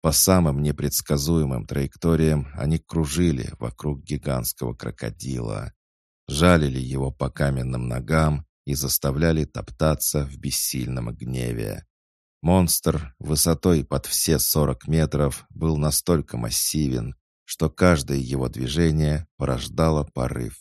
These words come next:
ветра. Тот срывал щебень со скал и дробью бросал его на отряд. Белое крыло аиста держало удары, но было видно, как с каждой секундой перья в нём тускнеют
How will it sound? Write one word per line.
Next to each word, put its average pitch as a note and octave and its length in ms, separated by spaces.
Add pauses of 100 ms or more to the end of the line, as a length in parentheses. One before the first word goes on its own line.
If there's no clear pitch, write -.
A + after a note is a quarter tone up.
(120)
ветра. B1+ 580 (520)
Тот E2 180
срывал D#2 480
щебень D2+ 480
со C#2+ 180
скал C#2 540 (140)
и C2 100
дробью D2+ 540
бросал D2 580
его C2+ 300
на B1 240
отряд. A#1 580 (640)
Белое F2+ 380
крыло C#2+ 460
аиста E2 440
держало C#2 560
удары, A#1+ 640 (220)
но E2+ 140
было F2+ 260
видно, D2+ 600 (140)
как - 200
с - 120
каждой C2 400
секундой C#2 720
перья C#2+ 460
в A#1+ 60
нём A#1+ 180
тускнеют D2+ 800